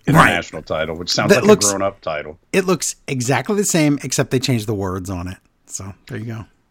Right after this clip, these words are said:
Speaker 1: Oh, Jeff Jarrett is a ten-time world champion. Yeah, that's
Speaker 2: Good God.
Speaker 1: Cassidy's knees bad. That's the story of the match. Ref lets him fight all over and use weapons. Whatever. Uh,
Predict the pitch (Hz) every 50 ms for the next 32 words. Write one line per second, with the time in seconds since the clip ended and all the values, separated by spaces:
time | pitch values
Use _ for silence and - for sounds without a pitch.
0 | _ _ _ _ _ _ _ _ _ - - - - - - 101 98 90 82 78
1 | - - - 113 104 - - - 117 120 127 101 76 69 71 71 - - - 101
2 | 98 90 - - 101 90 90 87 87 92 90 82 - - 87 87 92 87 - -
3 | 60 60 - _ - - - - - _ _ - - - - 285 269 247 214 156
4 | 131 - - 165 170 185 185 175 165 151 143 135 120 113 95 - - _ _ _
5 | _ _ _ _ _ _ _ _ _ _ _ _ _ _ _ _ _ _ _ _
6 | _ - - - _ _ - - 110 117 117 - 135 117 113 92 90 90 85 80
7 | 78 76 - - 82 80 82 80 87 85 - - 87 - - - 90 87 90 85
8 | 82 85 80 73 71 73 73 - - - _ - - _ _ _ _ _ _ _
9 | _ _ - 85 104 139 165 - 156 143 139 - 151 127 - - 107 107 127 127
10 | 127 127 127 123 127 135 127 127 123 120 123 123 - - 110 117 117 - 82 80
11 | 90 87 - - 76 90 113 120 101 85 95 92 - _ _ _ _ _ _ _
12 | _ _ - - 107 117 113 107 104 101